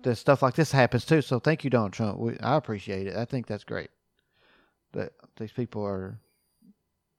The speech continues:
clinging on to bad dudes and bringing out the retro game,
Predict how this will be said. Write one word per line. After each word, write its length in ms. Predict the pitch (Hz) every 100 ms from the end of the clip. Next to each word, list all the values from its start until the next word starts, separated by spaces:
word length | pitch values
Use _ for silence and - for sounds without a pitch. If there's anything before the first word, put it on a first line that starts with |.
| _
clinging 340 | - 139 127 123
on 160 | 120
to 100 | 120
bad 280 | 110 123 117
dudes 340 | 127 123 110
and 80 | 113
bringing 300 | 107 120 113
out 80 | 113
the 100 | 110
retro 380 | 104 110 113 110
game, 420 | 110 107 101 104